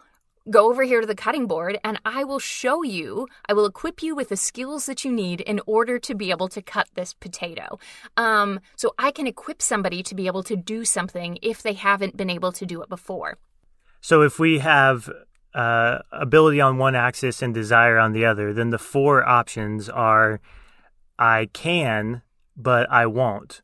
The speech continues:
Speaker 2: which is a, a lack of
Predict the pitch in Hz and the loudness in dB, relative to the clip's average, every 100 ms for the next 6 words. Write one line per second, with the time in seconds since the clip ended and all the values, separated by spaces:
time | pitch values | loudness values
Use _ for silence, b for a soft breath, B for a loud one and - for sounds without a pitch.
0 | _ 135 - 127 117 117 113 110 101 _ | _ -8 -4 -4 0 0 0 -2 -6 _
1 | _ _ _ _ _ 117 110 117 123 127 | _ _ _ _ _ -2 2 6 6 4
2 | - 135 110 104 101 - | -4 -4 -2 -2 -6 -14